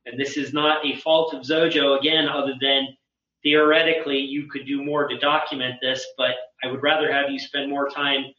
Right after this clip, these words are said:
developing more features than belaboring the point. But they, you really do need to understand what's gonna happen in a browser versus on the server,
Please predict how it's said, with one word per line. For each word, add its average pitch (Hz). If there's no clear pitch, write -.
developing 147
more 143
features 143
than 127
belaboring 143
the 120
point. 156
But 151
they, 143
you 156
really 170
do 165
need 160
to 160
understand 139
what's 139
gonna 135
happen 139
in 127
a 117
browser 135
versus 117
on 117
the 110
server, 127